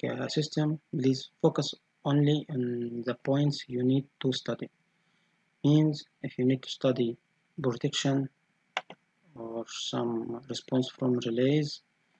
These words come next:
so only focus on protection. Don't care about earth switch, uh, or control interlocks, uh,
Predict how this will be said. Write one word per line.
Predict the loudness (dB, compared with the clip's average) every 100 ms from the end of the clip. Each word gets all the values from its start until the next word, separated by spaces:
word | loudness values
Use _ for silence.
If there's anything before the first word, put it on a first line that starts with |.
| -8 -8
so | -4
only | 2 2
focus | 2 0 0 0 -2
on | -2
protection. | -2 -2 -4 -2 -4 -2
Don't | 0 0 0
care | 0 0
about | 2 2 2 0 -4
earth | -6 -6
switch, | -8 -2 -2 0 -2 -2 -2
uh, | -2 -2 -2 -4 -6 -8 _ -20 _ _
or | -2 -2
control | 0 0 2 4 4 4
interlocks, | 2 -2 -6 0 0 0 -8 -12 -8
uh, | -4 -2 -2 -6